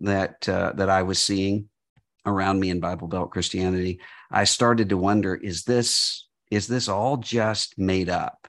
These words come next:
And that, and that was terrifying. And thankfully, I had, uh, read Chronicles of Narnia so many times as a kid that I knew the name C S Lewis,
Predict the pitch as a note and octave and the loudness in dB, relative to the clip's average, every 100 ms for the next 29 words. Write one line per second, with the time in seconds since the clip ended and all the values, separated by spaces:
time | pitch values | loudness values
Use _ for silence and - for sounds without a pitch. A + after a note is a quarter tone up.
0 | _ G#2 F#2+ G2 G2+ G2+ F#2+ G2 - G2 | _ 0 2 4 2 2 2 2 0 -2
1 | - G#2+ G2+ - F2 D2 D2+ - - - | -2 0 0 0 -4 -4 -10 -14 -20 -2
2 | A2 A2 - _ C#3+ D#3+ F3 - B2 G2 | 4 4 4 _ 2 4 2 0 0 2
3 | G2 G2 A2+ - _ _ _ _ F#2+ G2 | 0 -2 -4 -10 _ _ _ _ 2 4
4 | F#2+ G2+ G2 F#2+ E2+ F#2+ F2+ F2+ G#2 G2 | 2 0 0 -2 -2 -2 0 0 0 0
5 | F2 - A2+ G#2 G#2+ F2+ F2 F2 F#2+ G#2 | -4 0 2 2 -2 -4 -2 0 2 2
6 | G2+ - G2+ G2 F#2 G#2 G2+ F#2+ F#2 E2+ | 2 2 2 0 0 -2 -2 -4 -6 -8
7 | - G2+ F#2+ G#2 A#2+ - _ _ _ F2+ | -4 0 0 0 -4 -10 _ _ _ 0
8 | F2+ - F#2+ F#2+ G2 F#2 F#2 F2+ - G#2 | 2 2 2 4 4 2 0 0 0 0
9 | F2+ - F2+ F2+ G2+ - - | 0 -2 -2 -2 -2 -4 -8